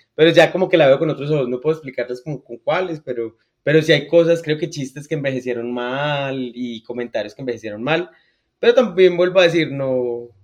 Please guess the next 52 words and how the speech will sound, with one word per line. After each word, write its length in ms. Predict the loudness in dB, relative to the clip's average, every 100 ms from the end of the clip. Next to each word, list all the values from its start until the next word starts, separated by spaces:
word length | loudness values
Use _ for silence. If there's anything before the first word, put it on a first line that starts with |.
| _
que 80 | -10
el 120 | -4
que 100 | -2
no 140 | 0
la 100 | 0
haya 140 | 2 2
disfrutado 380 | -2 0 0 2
tanto 200 | -2 0
tal 160 | 0
vez 160 | 0 -2
como 120 | -6
la 80 | -6
disfruté 260 | -8 -10
cuando 180 | -8 -4
era 80 | -2
joven 220 | -2 -4
no 80 | -6
significa 480 | -8 -10 -10 -10 -8
que 160 | -6 -6
la 140 | -8
considere 320 | -10 -10 -10
tampoco 260 | -10 -14 -14
una 120 | -12
película 320 | -12 -10 -8
horrible. 320 | -6 -8 -12 _ _ _ _ -14
Me 100 | -6
parece 380 | -2 -2 -4 -6
entretenida. 600 | -6 -6 -4 -4 -6 -8 -2
Y 300 | 0 0 0
me 140 | 2
parece 400 | 4 6 6 2
que 80 | 0
al 120 | -2
contrario, 640 | -2 0 2 2 2 -2 -2
las 160 | -6 -6
lecturas 380 | -10 -8 -8 -6
que 80 |
se 80 | -6
hacen 200 | -4 -6
posterior 480 | -10 -8 -4 -4 -4
son 180 | -6 -10
antes 260 | -10 -10 -10
más 160 | -8
bacanas. 460 | -6 -4 -4 -4 -14
El 100 | -10
tema 220 | -6 -6
de 60 | -6
lo 60 |
que 80 | -6
les 100 | -6
decía, 340 | -8 -6 -4 -4
que 280 | -6 -6